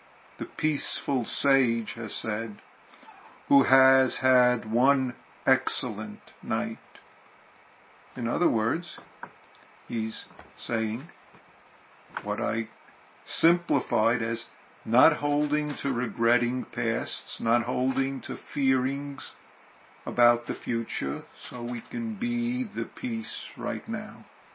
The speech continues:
Or be this experiencing, or noticing where we do get entangled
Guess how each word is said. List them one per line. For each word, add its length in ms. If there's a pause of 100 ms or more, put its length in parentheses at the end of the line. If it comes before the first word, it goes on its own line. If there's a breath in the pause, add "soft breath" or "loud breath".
Or 440 (1300)
be 360
this 480
experiencing, 1300 (720)
or 440 (600)
noticing 1000 (1000)
where 320
we 240
do 300
get 360
entangled 920